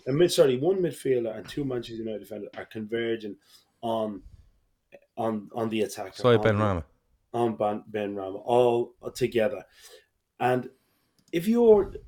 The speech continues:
Speaker 1: defending, if you're the centre half and a good, a good tackler,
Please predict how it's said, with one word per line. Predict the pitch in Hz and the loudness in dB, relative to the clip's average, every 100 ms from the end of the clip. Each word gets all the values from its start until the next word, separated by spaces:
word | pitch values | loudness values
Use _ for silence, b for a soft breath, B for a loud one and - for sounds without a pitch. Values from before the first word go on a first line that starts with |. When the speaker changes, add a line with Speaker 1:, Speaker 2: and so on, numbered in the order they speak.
| - | -12
Speaker 1:
defending, | 123 123 - 143 131 123 | -8 -4 0 0 2 2
if | |
you're | 185 196 | 2 2
the | 135 | 0
centre | 131 147 127 107 | -4 -4 -4 -6
half | 104 104 - _ - _ - - | -8 -10 -16 _ -20 _ -20 -10
and | 110 | -6
a | 104 | -6
good, | - 147 131 - | -2 4 4 4
a | 127 | -4
good | 156 147 | -4 -8
tackler, | - 127 - - | -8 -10 -10 -16